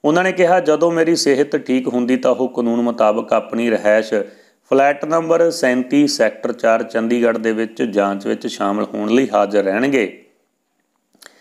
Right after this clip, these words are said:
ਬਾਦਲ ਨੇ ਆਸ ਪ੍ਰਗਟਾਈ ਹੈ ਕਿ ਉਹ ਐਸ ਆਈ ਟੀ, ਪਹਿਲੀ ਐਸ ਆਈ ਟੀ ਦੇ ਉਲਟ ਕਾਨੂੰਨ ਦਾ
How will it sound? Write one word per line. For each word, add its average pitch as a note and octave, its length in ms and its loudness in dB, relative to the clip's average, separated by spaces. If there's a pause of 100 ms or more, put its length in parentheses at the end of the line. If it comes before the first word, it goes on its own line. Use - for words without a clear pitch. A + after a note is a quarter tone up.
(400)
ਬਾਦਲ D3 320 2
ਨੇ F#3 80 0
ਆਸ E3+ 240 0
ਪ੍ਰਗਟਾਈ E3 500 0
ਹੈ E3+ 100 4
ਕਿ E3+ 160 -2
ਉਹ D#3+ 280 4
ਐਸ B2 240 2
ਆਈ C3+ 120 0
ਟੀ, C#3+ 180 0
ਪਹਿਲੀ C3+ 440 0
ਐਸ A#2 200 0
ਆਈ A#2+ 100 0
ਟੀ A#2 160 -2
ਦੇ B2 260 0
ਉਲਟ B2 300 0 (600)
ਕਾਨੂੰਨ D#3 400 2
ਦਾ E3 400 0